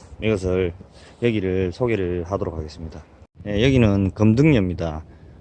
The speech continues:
어, 카카오 맵이랑 네이버 맵에서 이 금등령을 치면 나올 정도로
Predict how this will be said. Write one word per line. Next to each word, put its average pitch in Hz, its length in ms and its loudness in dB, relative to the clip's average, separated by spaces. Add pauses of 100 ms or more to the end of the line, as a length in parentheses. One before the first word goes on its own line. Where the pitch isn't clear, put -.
어, 80 180 -8
카카오 117 480 6 (680)
맵이랑 104 720 2
네이버 101 500 4
맵에서 87 840 0 (260)
이 80 220 -12 (480)
금등령을 104 540 4
치면 120 340 2
나올 95 240 2
정도로 90 640 -2